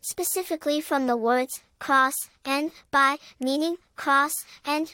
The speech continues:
village, respectively. It was originally used as a surname and was common in areas with Viking influence, such as the north of England and Scotland.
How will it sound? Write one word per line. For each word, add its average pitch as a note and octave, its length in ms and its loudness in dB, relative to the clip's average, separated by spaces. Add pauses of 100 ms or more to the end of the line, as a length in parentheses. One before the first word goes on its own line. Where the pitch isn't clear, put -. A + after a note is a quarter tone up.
(140)
village, D4+ 460 0 (100)
respectively. B3 920 -4 (920)
It C#4+ 140 2
was E4+ 180 2
originally F4 840 2
used C#4+ 280 -2
as C#4+ 160 -4
a D4+ 40 -2
surname C4+ 640 0
and B3+ 160 -2
was C4+ 200 -2
common E4+ 440 2
in D4 240 -2
areas C#4 520 2
with D4+ 140 -4
Viking D4 480 -2
influence, D#4 760 -4 (220)
such - 280 -4
as C#4 180 -2
the C4 100 -4
north C4 360 0
of D#4+ 140 -2
England D#4+ 560 -2
and E4 160 -4
Scotland. F#3+ 640 -2